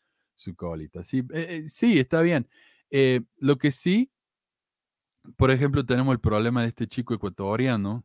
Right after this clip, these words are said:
que era indígena y quiso ir a la B Y U con su pelo largo y no lo dejaron. Le dijeron que se lo tenía que cortar. Y muchos miembros defendiéndolo, diciendo, "Bueno, si ellos van a una escuela de la iglesia, con reglas de la iglesia, tienen que, eh,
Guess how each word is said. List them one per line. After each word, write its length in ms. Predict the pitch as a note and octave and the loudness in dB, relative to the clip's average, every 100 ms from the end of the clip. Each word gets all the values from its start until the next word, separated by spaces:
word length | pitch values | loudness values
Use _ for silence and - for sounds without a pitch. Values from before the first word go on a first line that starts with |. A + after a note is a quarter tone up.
| _ | _
que 120 | G2 | -10
era 140 | F#2 F#2 | -8 -4
indígena 560 | G2 A#2+ - G2 F#2+ | -2 -4 -4 -6 -6
y 140 | F2+ F2+ | -10 -10
quiso 280 | G#2+ G2+ | -10 -6
ir 100 | G2+ | -6
a 20 | G2+ | -4
la 100 | F#2+ | -4
B 80 | G2+ G2 G2 | -4 -4 -2
Y 100 | A2 | -2
U 40 | |
con 140 | G#2 | -4
su 120 | F#2+ E2+ | -10 -8
pelo 180 | G2+ | -6
largo 280 | G2+ G2+ B2+ | -4 -4 -2
y 40 | B2 | -2
no 100 | F2 | -2
lo 100 | D#2+ | -6
dejaron. 420 | D#2 F2 D2+ - - | -8 -10 -12 -16 -16
Le 100 | E2+ | -14
dijeron 200 | E2+ E2 | -12 -14
que 40 | |
se 160 | D#2 C#2+ | -18 -20
lo 100 | C2 | -20
tenía 200 | C#2 B1+ | -20 -20
que 80 | B1 | _
cortar. 320 | - A1+ _ _ _ _ _ - _ | -20 -20 _ _ _ _ _ -20 _
Y 80 | G#2 | 0
muchos 280 | A2+ A#2 B2 | 2 4 4
miembros 340 | B2+ C3+ C3+ | 6 6 6
defendiéndolo, 680 | B2+ - B2+ B2 C#3 D3 C#3+ | 4 4 2 4 2 4 4
diciendo, 520 | A#2+ A2 A#2+ A#2 A#2 - _ _ | 4 2 0 0 -2 -4 _ _
"Bueno, 300 | B2+ C#3 A#2 | 2 4 4
si 180 | F#2+ G#2+ | -2 -2
ellos 200 | A2 A#2+ | 0 2
van 120 | A#2+ B2 | 0 0
a 40 | |
una 120 | B2 | 0
escuela 300 | A#2+ - B2 | -2 -2 -2
de 60 | A#2+ | -2
la 80 | A#2+ | -4
iglesia, 460 | B2 C#3 C#3 - C#3 | -4 -4 -6 -6 -8
con 180 | G2 F#2 | -8 -6
reglas 280 | G#2+ G#2+ | -8 -6
de 80 | A2 | -6
la 120 | G#2+ | -6
iglesia, 440 | A2 A2+ A#2+ - B2+ | -6 -6 -8 -8 -10
tienen 320 | - F#2+ G2 | -8 -12 -12
que, 360 | - F#2+ F#2+ - _ _ _ _ | -8 -8 -8 -10 _ _ _ _
eh, 480 | G#2 F#2+ E2 D#2 C#2+ | -6 -4 -4 -8 -12